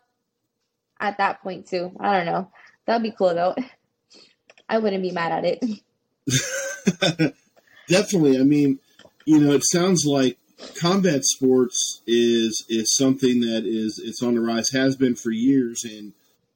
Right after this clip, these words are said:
Speaker 2: to be a part of that, even in the capacity of, you know, trying to work your way up through the ranks
Speaker 1: Right.
Speaker 2: is, has gotta be exciting, because you're a part of a small niche group that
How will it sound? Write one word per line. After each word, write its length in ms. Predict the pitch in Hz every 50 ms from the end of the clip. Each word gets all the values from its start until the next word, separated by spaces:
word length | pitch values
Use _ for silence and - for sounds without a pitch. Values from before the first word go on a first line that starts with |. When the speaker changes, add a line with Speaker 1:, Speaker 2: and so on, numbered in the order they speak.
| _ _ _ _ -
Speaker 2:
to 140 | - 143
be 180 | 131 302 311 208
a 60 | 131
part 300 | - - - 147 160 156
of 80 | 143 135
that, 260 | 131 123 120 117 - _ - - - - _ _ - _ _
even 340 | 143 151 156 147 147 139 143
in 300 | - 131 135 131 131 127
the 180 | 123 117 117 - -
capacity 880 | 123 110 - 139 139 139 135 135 - 127 123 127 123 120 117 107 107 _ _ _ _ _ _ _ _ _ -
of, 340 | 117 117 117 117 113 107 104 - -
you 120 | 127 123
know, 180 | 117 113 110 107
trying 280 | - - 135 131 127 123
to 60 | 117
work 260 | 120 127 131 127 -
your 100 | 131 120
way 180 | 117 117 120 117
up 140 | 110 -
through 300 | - - - 131 131 127
the 100 | 110 107
ranks 600 | 107 117 131 151 143 120 107 - - - - - _ _ _ _ _ _ - _ _
Speaker 1:
Right. 100 | 202 -
Speaker 2:
is, 260 | 123 123 120 120 123 -
has 240 | 127 123 120 117 -
gotta 340 | - 147 147 165 180 185 165
be 200 | 127 135 123 117
exciting, 500 | - - - 139 139 143 131 127 117 110
because 360 | 113 - - 123 117 110 -
you're 140 | 120 117 113
a 20 |
part 320 | - - 135 135 127 120 -
of 400 | - 117 117 117 113 113 110 107 - - _ _ -
a 460 | 110 113 110 110 107 107 104 101 98 98 _ _ _ _ _ _ _ _ _ _ _ _ _ _ _ _
small 440 | - - - - 151 156 156 - 139
niche 480 | 135 139 147 151 143 135 - - - 117
group 460 | 123 - - - 151 - - - - _ _ _ _ _ _ _ _ _ _ _ _ _ _ 131 113
that 340 | 123 127 123 123 123 120